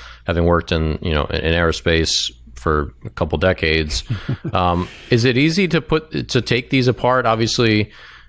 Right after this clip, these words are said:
Speaker 1: um, you know, chemical producer Olin has, you know, a specialty in resins, right? But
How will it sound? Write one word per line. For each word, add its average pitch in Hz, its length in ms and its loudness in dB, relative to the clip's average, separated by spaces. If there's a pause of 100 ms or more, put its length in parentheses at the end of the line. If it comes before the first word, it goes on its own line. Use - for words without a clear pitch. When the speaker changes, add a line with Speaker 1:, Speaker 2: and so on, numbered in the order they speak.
(120)
Speaker 1:
um, 92 580 0
you 113 100 2
know, 90 280 2 (200)
chemical 113 360 0
producer 101 420 2
Olin 87 480 4 (240)
has, 98 500 -2
you 117 80 0
know, 82 200 0 (220)
a 95 80 0
specialty 78 500 2
in 76 80 2
resins, 76 380 0
right? 82 260 0
But 90 220 0